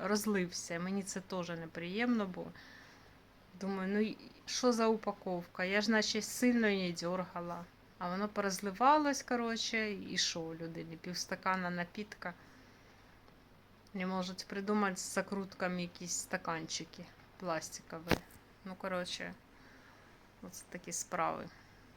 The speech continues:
Може, не до кінця закрили. Ну, коротше, це, конечно, квест.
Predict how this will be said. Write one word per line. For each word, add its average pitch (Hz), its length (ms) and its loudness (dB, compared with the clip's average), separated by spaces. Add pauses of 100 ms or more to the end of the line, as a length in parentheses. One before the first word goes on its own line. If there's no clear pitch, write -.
(280)
Може, 180 260 -4
не 180 140 -2
до 175 140 -2
кінця 175 420 -2
закрили. 208 580 -2
Ну, 196 120 -6
коротше, 175 500 -4 (880)
це, - 160 -6
конечно, 180 680 -2 (580)
квест. 190 640 2